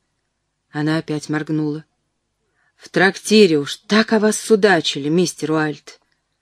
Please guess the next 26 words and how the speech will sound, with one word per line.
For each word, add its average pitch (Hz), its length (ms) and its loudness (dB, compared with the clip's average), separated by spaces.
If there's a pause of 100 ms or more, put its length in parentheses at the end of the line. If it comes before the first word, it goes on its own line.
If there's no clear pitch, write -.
(340)
Вы 185 160 2
часом 202 380 2
не 202 100 4
захаживали 240 560 2
в 226 100 0
Глоб, 196 360 4 (360)
что - 240 -2
в - 40 -18
Форест-Хилле?» 147 880 0 (1300)
Я 147 240 -2
ответил, 262 400 -4
что - 200 -4
не 247 220 2
имел 165 220 0
такого 160 420 -2
удовольствия. 160 760 -4 (1040)
«Да, 226 420 6
мы 208 160 8
уж 247 180 4
о 240 80 4
вас 240 200 2
поспорили, 214 1000 6
так 170 320 0
поспорили. 190 800 4 (380)
Правда, 240 360 2
Маргарет? 175 560 0